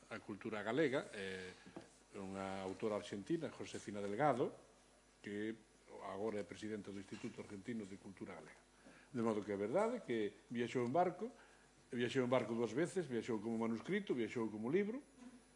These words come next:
e agora viaxarán en avión, algún, eh, en fin. Fixemos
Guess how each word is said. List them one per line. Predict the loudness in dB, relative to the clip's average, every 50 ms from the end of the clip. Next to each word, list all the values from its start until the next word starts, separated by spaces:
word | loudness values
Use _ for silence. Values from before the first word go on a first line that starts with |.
| -20 -20 -20 -20 -20 -20 -20 -6 0
e | 2 4 6
agora | 6 4 4 4 4 4 4 4 2 0 -4 -12 -16 -18 -20 -20 -20 -10 -8
viaxarán | -2 0 0 0 0 0 -2 -2 0 0 0 -2 -4 -6 -8
en | -6 -4 -4
avión, | -2 0 2 4 4 4 2 0 -6 -12 -20 -20 -20 -10 -4 -2
algún, | 0 0 0 0 -2 -4 -4 -4 -2
eh, | 0 0 2 2 0 0 -2 -2 -2 -4 -4 -6 -6 -6 -6 -8 -8 -10 -12 -14
en | -8
fin. | -6 -4 -4 -4 -8 -14 -18 -20 -20 -20 -20 -20 -20 -18
Fixemos | -10 -8 -2 4 6 6 6 6